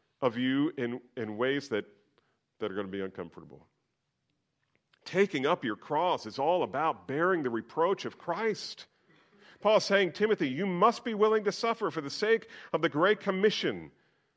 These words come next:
If you should be willing to suffer even to the degree that I am suffering, then you will know, as Paul knew, the joy of fellowshipping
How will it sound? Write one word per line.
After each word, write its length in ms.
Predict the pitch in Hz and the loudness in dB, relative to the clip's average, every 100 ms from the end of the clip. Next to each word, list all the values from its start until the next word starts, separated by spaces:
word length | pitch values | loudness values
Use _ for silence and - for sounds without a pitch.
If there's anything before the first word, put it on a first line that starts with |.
| _ _ _ _ _ | _ _ _ _ _
If 360 | 202 226 - 123 | 8 8 8 -2
you 260 | 185 233 | 0 2
should 220 | - 151 | 2 0
be 100 | 127 | 0
willing 440 | 120 147 226 196 143 | 0 4 6 6 2
to 120 | 131 | -2
suffer 580 | - - 202 - 131 123 | -2 2 2 4 2 2
even 520 | 180 240 214 139 120 117 - - - | 0 2 4 2 2 -10 -20 -20 0
to 100 | 175 | 2
the 100 | 147 | 2
degree 360 | 120 135 190 180 | 0 4 4 8
that 140 | 151 | 8
I 240 | 170 254 | 10 12
am 120 | 233 160 | 10 8
suffering, 640 | - 120 - 113 85 95 101 _ _ _ - _ | 4 4 4 -4 -6 -10 -20 _ _ _ -20 _
then 120 | 101 95 | -14 -8
you 300 | 127 208 220 | 0 4 8
will 160 | 180 | 8
know, 520 | 151 156 139 95 80 98 | 10 8 10 6 2 -2
as 180 | 101 | -6
Paul 360 | - 156 151 117 | -4 2 4 4
knew, 360 | 107 101 85 - - _ - | 2 -2 -4 -8 -20 _ -6
the 80 | |
joy 600 | 104 - 123 196 190 139 120 | -4 0 6 12 12 12 6
of 140 | 107 | -2
fellowshipping 1080 | - - 175 240 226 175 147 123 98 73 | -6 2 10 12 12 10 4 2 0 -8